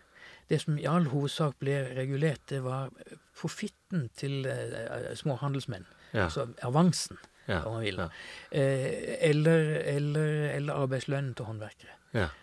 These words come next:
Speaker 1: Mange håndverkere arbeidet jo med materialer som kundene stilte til dis-, disposisjon.
Speaker 2: Ja, nettopp.
Speaker 1: Du kunne gå med ditt eget gull til gullsmeden, han har sagt,
Speaker 2: Ja.
Speaker 1: eller, eh, og så videre. Eh, og, og det som da ble, ble regulert, det var det som man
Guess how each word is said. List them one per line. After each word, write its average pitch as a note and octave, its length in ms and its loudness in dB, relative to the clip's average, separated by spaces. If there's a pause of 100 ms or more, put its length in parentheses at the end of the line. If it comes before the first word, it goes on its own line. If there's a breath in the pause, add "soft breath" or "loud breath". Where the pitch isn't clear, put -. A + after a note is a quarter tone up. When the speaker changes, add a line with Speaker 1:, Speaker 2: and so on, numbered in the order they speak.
(280 loud breath)
Speaker 1:
Mange D#3 220 6
håndverkere D3+ 580 4
arbeidet D3 500 0
jo E3 120 2
med C#3 240 0
materialer C3+ 560 -2
som B2 180 -8
kundene C3+ 400 -2
stilte C#3 320 -8
til D#3 120 -6
dis-, - 180 -10 (160)
disposisjon. C#3+ 600 -6 (180)
Speaker 2:
Ja, E2+ 260 -2
nettopp. E2 200 -8
Speaker 1:
Du E3+ 80 -6
kunne D#3 200 2
gå C#3+ 240 2 (100)
med D#3 120 0
ditt C#3 100 -4
eget C#3+ 240 0
gull E3+ 200 2
til D#3+ 120 0
gullsmeden, D#3+ 460 0
han C#3+ 160 -6
har C#3+ 80 -6
sagt, G#2 260 -2
Speaker 2:
Ja. C#3 60 -4
Speaker 1:
eller, C#3 720 -4
eh, - 60 -10
og B2 60 -10
så C#3+ 80 -8
videre. A#2 260 -8 (440 loud breath)
Eh, C#3 400 0
og, D3 320 0
og D3 80 0
det D#3 140 0
som D#3+ 100 0
da D3+ 120 2
ble, C#3+ 420 -2
ble C#3+ 320 0
regulert, C#3 480 0
det D3 160 -4
var C#3 140 -4
det C3+ 180 -4
som C#3+ 200 -6
man C3+ 200 -4